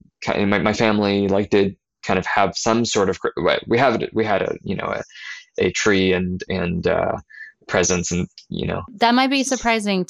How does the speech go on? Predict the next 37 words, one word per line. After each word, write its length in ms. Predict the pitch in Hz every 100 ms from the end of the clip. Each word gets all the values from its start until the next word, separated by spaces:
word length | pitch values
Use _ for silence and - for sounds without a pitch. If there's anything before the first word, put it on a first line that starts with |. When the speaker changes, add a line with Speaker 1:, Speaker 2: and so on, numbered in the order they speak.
| -
Speaker 2:
to 240 | 180 170 - _ -
people 600 | 190 - 170 165 170 - _ _ _ -
'cause 200 | - 190
you're 320 | 185 180 175 170
Muslim, 480 | - 254 208 175 175
right? 200 | 190 -
Like, 180 | 180 -
so 400 | 190 180 175 170 _ 131
Speaker 1:
Right. 420 | 120 113 92 90
Speaker 2:
you 140 | 208
still, 400 | - - 220 196
but 140 | 175 190
you 120 | 196
still 320 | - 202 185
would 200 | 180 165 _ -
do 160 | 180
a 20 | 175
little 160 | 170
bit 100 | 160
of 60 | 156
Christmas 460 | 165 - - 156
'cause 160 | - 196
that's, 220 | 196 185
like, 120 | 190
something 340 | - 180 170 175
that's 180 | 160 -
common, 420 | 220 - - 170
right? 240 | 170 208 - -
Speaker 1:
Yeah, 360 | 196 214 175
I 80 | 120
mean, 140 | 156 165
it 40 |
was 100 | 165
just 140 | 202
seen 140 | 196 165
as, 120 | 135
like, 280 | 135 110